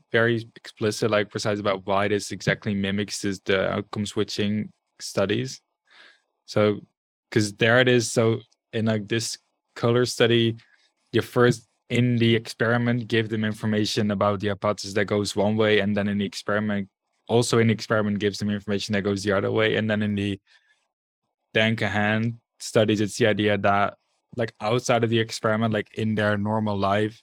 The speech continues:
for example, Republicans would have gotten a lot of information that climate change is not,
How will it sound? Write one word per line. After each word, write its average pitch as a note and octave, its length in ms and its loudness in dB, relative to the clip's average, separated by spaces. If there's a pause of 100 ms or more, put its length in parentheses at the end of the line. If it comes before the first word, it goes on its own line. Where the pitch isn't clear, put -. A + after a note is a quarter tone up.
(580)
for A#2 140 4
example, G#2 580 2
Republicans G#2 720 -2
would G2 120 -4
have G2+ 200 -4
gotten G2+ 240 0
a G2 60 0
lot G#2 120 0
of G#2 120 -6
information G2+ 640 -2
that F#2+ 300 -2 (1120)
climate G#2 300 0
change G2+ 280 -2
is F#2 200 -8
not, G#2+ 380 0